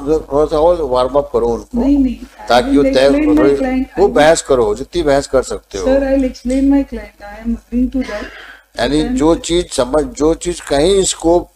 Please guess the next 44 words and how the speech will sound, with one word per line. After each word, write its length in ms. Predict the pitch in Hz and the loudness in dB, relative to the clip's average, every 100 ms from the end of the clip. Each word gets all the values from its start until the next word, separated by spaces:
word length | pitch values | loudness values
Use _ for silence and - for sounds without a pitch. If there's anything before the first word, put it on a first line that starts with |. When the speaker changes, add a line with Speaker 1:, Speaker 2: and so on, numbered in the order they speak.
| _ | _
Speaker 1:
हो 180 | 117 170 | 2 6
रहा 240 | 170 151 135 | 8 8 8
होगा, 360 | 131 127 185 226 | 6 2 2 0
वो 440 | 233 - 143 156 - - _ - | -6 -8 -4 -4 -6 -14 _ -12
Speaker 2:
She 260 | - 294 | -2 0
is 120 | 285 254 | 2 0
ready, 160 | 247 | 2
Speaker 1:
वकील 260 | 269 302 285 | 2 2 0
Speaker 2:
ma'am। 120 | 254 | 4
Speaker 1:
साहबान 680 | 143 139 135 139 151 156 143 | 6 6 4 2 0 -2 0
लोग 240 | 147 151 | 2 2
जो 220 | 135 123 | 0 -2
है, 200 | 110 143 | 0 2
अरे, 300 | 135 160 233 | 4 6 6
तू 280 | 262 - 147 | 4 0 0
घबराते 460 | 131 127 123 123 226 | 2 2 0 0 -4
क्यों 260 | 226 262 | -2 -2
हो? 200 | 120 123 | -2 -2
हम 80 | 135 | -2
है 140 | 123 220 | -2 2
ना। 360 | 311 214 - _ | 2 0 -4 _
Speaker 2:
Sir। 440 | - - 254 247 - - 233 - - - - | -16 -4 -2 -2 -4 -12 -14 -14 -20 -20 0
Speaker 1:
अरे, 220 | 139 180 220 | 2 6 4
ये 60 | |
नाक 400 | 185 156 160 190 | 4 4 2 2
से 160 | - 214 | 4 6
रगड़वा 500 | 202 185 185 185 185 | 8 8 8 8 6
देंगे 400 | 175 180 175 175 | 4 0 0 0
इसको, 320 | 156 - 165 | -2 -2 0
हम 200 | 156 - | 4 4
Speaker 2:
नहीं, 180 | 302 269 | 4 2
सर, 200 | 311 311 | 2 2
Speaker 1:
तुमको 300 | 349 349 175 | 4 6 6
Speaker 2:
मैं 60 | |
अभी 100 | 151 | 4
Speaker 1:
इतना 180 | 165 185 | 4 6
दिलवा 280 | 175 175 170 | 6 6 8
Speaker 2:
आई 60 | 170 | 6
हूँ। 100 | 165 | 6
Speaker 1:
देंगे, 460 | 165 165 160 170 | 0 0 2 2
ये 240 | 143 180 190 | 2 2 2
करा 360 | 175 160 160 | 2 4 4
देंगे, 600 | 156 156 160 160 170 165 | 2 -2 -4 -4 -2 -2
बोलो। 540 | 156 170 196 220 220 | -2 -2 2 2 0